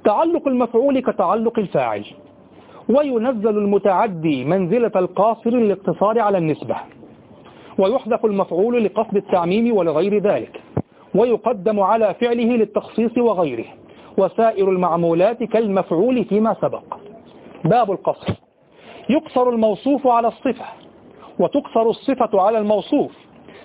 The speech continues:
بالاستثناء بإلا بعد نفي وإنما وبالتقديم وغير ذلك.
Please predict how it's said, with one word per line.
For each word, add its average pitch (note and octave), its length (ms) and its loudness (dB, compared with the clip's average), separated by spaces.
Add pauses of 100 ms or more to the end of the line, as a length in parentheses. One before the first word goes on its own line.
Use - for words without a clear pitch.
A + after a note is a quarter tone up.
(100)
بالاستثناء G3 640 0
بإلا A3+ 420 0
بعد F#3+ 260 0
نفي G#3 420 0 (280)
وإنما F#3+ 640 2 (280)
وبالتقديم G3 720 0
وغير G3 360 0
ذلك. A2 240 -6